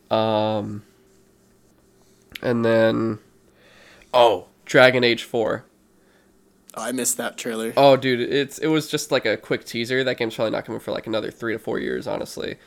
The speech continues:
Speaker 1: But
Speaker 2: No, like, literally the, uh, right before the Game Awards, uh, who makes Dragon Age?
Speaker 1: Uh, Bioware.
Speaker 2: E A?
Speaker 1: Same guys as, uh,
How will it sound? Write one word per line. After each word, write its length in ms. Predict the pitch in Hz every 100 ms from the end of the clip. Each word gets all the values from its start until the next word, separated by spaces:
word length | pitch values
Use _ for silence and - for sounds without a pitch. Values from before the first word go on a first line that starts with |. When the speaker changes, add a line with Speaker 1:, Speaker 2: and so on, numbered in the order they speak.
| - _ -
Speaker 1:
But 300 | 113 107 143
Speaker 2:
No, 200 | 135 123
like, 180 | 123 127
literally 460 | 131 143 170 160
the, 400 | 135 123 123 120
uh, 300 | 113 110 113 - _ _ _ _ _
right 360 | 135 131 131 135
before 300 | 147 135 123
the 80 |
Game 200 | - 120
Awards, 880 | 143 113 98 98 - - - - - -
uh, 340 | - - - -
who 160 | 127 139
makes 280 | 165 202 -
Dragon 300 | 202 208 226
Age? 420 | 240 247 - - _ - _
Speaker 1:
Uh, 200 | 123 127
Bioware. 360 | 117 208 127 - _ _ _ _ _ _ _ _ _ _ _ _ _ _ _ _ _ _ _ _
Speaker 2:
E 180 | 131 127
A? 340 | 160 220 - _ _ _ _ _ _ _ _
Speaker 1:
Same 280 | - - 127
guys 280 | 127 123 123
as, 180 | 123 123
uh, 320 | 120 117 113